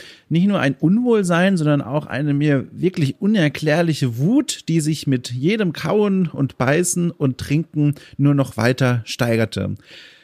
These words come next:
Nach einer kurzen Recherche stießen wir dann schnell gemeinsam auf das Phänomen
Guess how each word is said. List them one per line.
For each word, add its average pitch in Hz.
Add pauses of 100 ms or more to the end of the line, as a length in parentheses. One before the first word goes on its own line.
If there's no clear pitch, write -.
(120)
Nach 165
einer 202
kurzen 254
Recherche 226
stießen 220
wir 185
dann 180
schnell 185
gemeinsam 175
auf 156
das 151
Phänomen 147